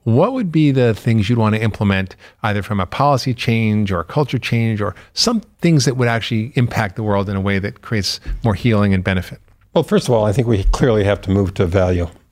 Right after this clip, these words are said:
Speaker 2: uh, instead of paying for volume, pay for value, and that would be across the board. Secondly, there's a lot of things that the government can do, uh, in terms of cigarettes. We talked about that. We talked about, uh, the sugar tax, um, to begin to decrease the amount of sugar that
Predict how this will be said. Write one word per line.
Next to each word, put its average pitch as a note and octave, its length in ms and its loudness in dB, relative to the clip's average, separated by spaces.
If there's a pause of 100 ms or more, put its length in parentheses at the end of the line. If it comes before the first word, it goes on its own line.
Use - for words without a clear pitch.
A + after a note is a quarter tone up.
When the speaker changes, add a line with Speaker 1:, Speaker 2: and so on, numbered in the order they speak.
(140)
Speaker 2:
uh, F#2 240 0 (120)
instead G2 280 -2
of F2+ 100 -4
paying G2+ 180 -2
for F2+ 160 -6
volume, F2+ 340 0
pay G2+ 180 -4
for E2+ 140 -4
value, E2+ 340 -2
and F#2+ 440 -2
that F2+ 200 -2 (140)
would F2+ 100 -4
be F2+ 120 0
across F2+ 560 -2
the G#2 80 -6
board. F2 320 -8 (480)
Secondly, A2+ 440 0
there's F#2+ 180 0
a A2 40 0
lot G2+ 220 2
of F#2 80 -2
things F#2+ 320 -2
that F#2 180 -2
the - 140 -6
government G2 420 0
can G2+ 160 -2
do, G2+ 460 0
uh, F2+ 320 -2
in E2+ 100 -4
terms F2+ 320 0
of E2+ 140 -2
cigarettes. G2 480 -2
We F#2 80 -4
talked F2+ 280 -4
about F2 320 -2
that. G#2+ 300 2
We F#2 100 -4
talked E2+ 300 -6
about, F2 340 -4 (420)
uh, F2+ 320 0
the F2 480 -2
sugar G#2 460 -2
tax, - 720 -4
um, F#2 600 0
to - 100 -4
begin F#2 380 0
to F#2+ 200 0
decrease F#2+ 580 -2
the G2+ 80 0
amount F#2 180 0
of E2+ 80 -2
sugar G2 360 0
that F#2 240 -2